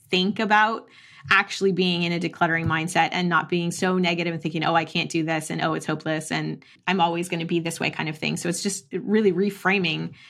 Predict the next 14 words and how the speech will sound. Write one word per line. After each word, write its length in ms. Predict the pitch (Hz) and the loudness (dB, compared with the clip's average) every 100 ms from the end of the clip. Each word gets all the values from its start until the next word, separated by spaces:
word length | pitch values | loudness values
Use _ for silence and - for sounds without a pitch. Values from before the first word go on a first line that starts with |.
| - | 0
how 160 | - | 2
you 120 | 185 180 | 2 2
think 280 | 180 185 | 0 0
about 380 | 175 165 156 - | 2 2 2 0
your 120 | 175 | -4
home, 360 | 175 175 170 170 | 0 0 0 0
the 80 | 160 | -2
clutter 340 | 156 180 165 | 0 0 2
in 140 | 170 165 | 0 0
it, 220 | 165 170 _ - - | -2 -4 _ -20 -2
and 120 | 190 | 0
how 160 | 185 185 | 2 2
you 220 | 190 202 | 4 2
respond 640 | 185 185 - 180 175 170 | 2 0 0 2 2 -2